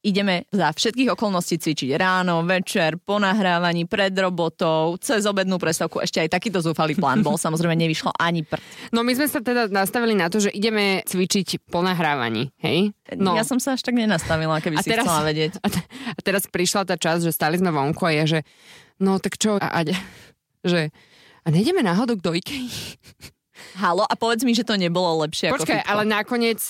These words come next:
Speaker 2: nakoniec zvíťazili guličky v Ikei a
Speaker 1: Presne.
Speaker 2: potom som povedala, že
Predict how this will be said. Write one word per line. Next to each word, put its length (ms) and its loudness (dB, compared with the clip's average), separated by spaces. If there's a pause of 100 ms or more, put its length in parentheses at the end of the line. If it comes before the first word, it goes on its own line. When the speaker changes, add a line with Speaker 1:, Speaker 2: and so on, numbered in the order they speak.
(240)
Speaker 2:
nakoniec 440 0
zvíťazili 480 0
guličky 480 -2
v 100 0
Ikei 320 2 (280)
a 140 -4
Speaker 1:
Presne. 120 -6
Speaker 2:
potom 480 0
som 160 -4
povedala, 440 2
že 280 -2